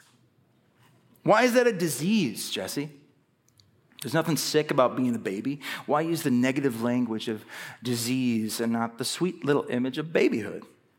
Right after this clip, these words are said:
In verse thirteen, "The dull of hearing are compared to infants, not cancer patients," to which I would respond, "Yes, that is true. But a fifteen-year-old baby is diseased."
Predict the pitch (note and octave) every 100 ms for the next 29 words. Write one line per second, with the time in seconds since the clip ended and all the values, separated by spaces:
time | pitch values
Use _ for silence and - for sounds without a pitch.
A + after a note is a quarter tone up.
0 | - C#3 B2 B2+ - D3 C3 - F#3+ G3+
1 | F3+ B2 C#3+ D#3 C#3+ - D#3+ E3+ C#3+ C#3+
2 | C3+ F3 F3+ - E4+ D#4 - A#2+ - -
3 | - - - - F3 F3 - - B2 B2
4 | - - C#3 B2+ A3+ C4+ - - - _
5 | - - - _ - C#3 D3 D3+ C3+ D#3
6 | D3 B2+ C#3 C3+ C#3+ D3+ - - - F#3
7 | D#3 - - - - _ _ _ - B2
8 | D3+ D3+ - F#3+ E3 G2+ - - - -
9 | - - - C#3 C3 - F#3+ F#3 - G3+
10 | F3 C#3+ C3+ A#2+ G#2+ C3 D3+ A2+ G2+ F#2
11 | _ _ _ _ _ C#3+ D#3 D3+ - -
12 | - B2 A#2 G#2+ F2+ - -